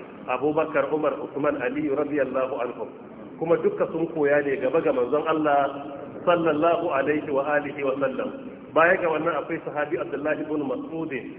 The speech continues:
shi ma ya koyi Qur'ani ne gaba ga fiyayyen halitta sallallahu alaihi wa sallam. Sannan kuma akwai Ubay ibn Ka'ab radiyallahu anhu. Shi ma a wurin fiyayyen halitta ya koyi Qur'ani din directly. Akwai irin su Salim Maula Abi Huzaifa.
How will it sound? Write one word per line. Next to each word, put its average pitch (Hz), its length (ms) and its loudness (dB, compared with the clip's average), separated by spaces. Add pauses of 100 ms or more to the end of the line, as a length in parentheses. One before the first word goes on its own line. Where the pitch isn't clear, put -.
(380)
shi 165 100 -2
ma 165 160 2
ya 175 240 4
koyi 151 240 0
Qur'ani 151 480 -2
ne 147 220 -2
gaba 143 180 0
ga 151 140 -2
fiyayyen 139 400 -2
halitta 131 400 -4
sallallahu 127 340 -4
alaihi 123 220 -4
wa 123 100 -4
sallam. 160 320 -2 (540)
Sannan 165 320 4
kuma 160 240 0
akwai 165 240 -2
Ubay 151 260 2
ibn 160 240 0 (140)
Ka'ab 156 320 -2
radiyallahu 147 640 0
anhu. 131 240 -2 (380)
Shi 180 160 -2
ma 190 160 6
a 170 80 2
wurin 170 320 0
fiyayyen 156 400 2
halitta 151 400 0
ya 156 160 0
koyi 147 240 -2
Qur'ani 143 580 -2
din 143 240 2 (560)
directly. 135 800 0 (220)
Akwai 180 340 2
irin 175 240 2
su 151 160 -4
Salim 175 400 4
Maula 160 420 2
Abi 143 220 -2
Huzaifa. 139 560 -2